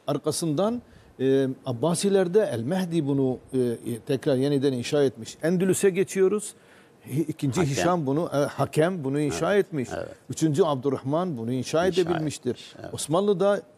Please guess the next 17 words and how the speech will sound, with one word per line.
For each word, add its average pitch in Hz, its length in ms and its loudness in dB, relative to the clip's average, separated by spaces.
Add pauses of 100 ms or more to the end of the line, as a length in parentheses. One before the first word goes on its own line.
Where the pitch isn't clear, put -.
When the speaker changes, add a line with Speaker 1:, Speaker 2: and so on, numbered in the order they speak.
(100)
Speaker 1:
bir 151 100 -4
sürü 165 260 0
örnek 147 380 2
verebiliriz 139 540 0
bu 147 100 -2
noktada. 107 460 -4 (560)
Esas 233 440 0
olan 180 360 0 (360)
demek 214 300 -2
ki 147 300 0
Speaker 2:
Yani 98 100 -6 (100)
Speaker 1:
eğer 185 160 4
Speaker 2:
Osman 147 140 4
Gazi 131 360 2
ile 120 200 2
başlayan, 87 500 -2
Speaker 1:
Evet. 170 200 0